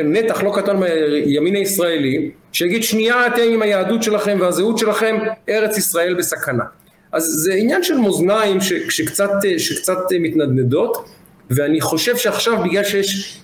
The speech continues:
גם רגיעה בצד הפלסטיני וב-, ב-, ב-, בסיכוי להסדר, כי מי בכלל רואה הסדר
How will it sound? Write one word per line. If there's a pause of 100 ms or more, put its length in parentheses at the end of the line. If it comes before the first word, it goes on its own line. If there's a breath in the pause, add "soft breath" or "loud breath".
גם
רגיעה
בצד
הפלסטיני
וב-, (360)
ב-, (240)
ב-,
בסיכוי
להסדר,
כי
מי
בכלל
רואה
הסדר